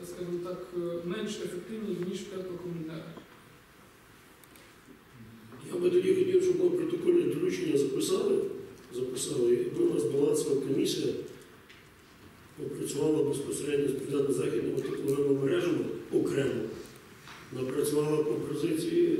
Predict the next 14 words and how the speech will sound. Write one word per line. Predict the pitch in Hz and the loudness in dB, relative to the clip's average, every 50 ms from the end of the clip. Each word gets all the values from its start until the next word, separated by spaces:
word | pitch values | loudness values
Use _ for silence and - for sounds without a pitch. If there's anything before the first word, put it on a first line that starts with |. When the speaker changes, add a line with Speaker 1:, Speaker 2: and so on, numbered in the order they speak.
| - - - | 0 -2 -6
Speaker 2:
стосовно | - - - - - 156 151 151 147 143 | -8 -10 -8 -4 -2 0 0 2 2 0
зменшення | 139 147 151 147 151 151 160 156 147 | 2 2 0 2 2 2 2 2 2
збитковості. | 139 135 135 143 139 - 185 190 190 185 - 180 - - - - - - - - | 2 0 0 -2 0 4 4 6 6 6 4 4 4 0 -2 -4 -6 -12 -6 0
Що | - 220 220 | 4 4 6
в | 208 | 6
нас | 208 202 185 165 156 - | 6 6 4 4 4 4
далі | - 180 180 180 - 123 - - - - - - 160 151 | 4 4 4 4 2 2 0 -2 -4 -6 -8 -8 -4 -2
так | 135 135 135 135 | -2 -2 0 0
будуть | 156 156 160 151 147 | 2 4 4 4 4
відбуватися | 156 156 139 143 160 160 160 - - - - - | 2 -2 0 2 2 2 2 2 2 2 0 0
події, | - - 180 175 - - - - - - - - - - - - - - - - - - - - - - - | 2 4 4 4 4 2 0 0 -2 -2 -4 -10 -12 -14 -16 -18 -18 -20 -20 -20 -20 -20 -20 -20 -16 -8 -2
ми | - - | 0 2
будемо | 160 165 175 170 180 175 160 151 | 4 4 6 6 6 6 4 4
змушені | 139 131 151 170 165 - 165 175 165 170 170 170 170 170 170 170 170 165 | 2 2 4 4 4 4 4 6 6 6 6 6 6 6 6 4 4 4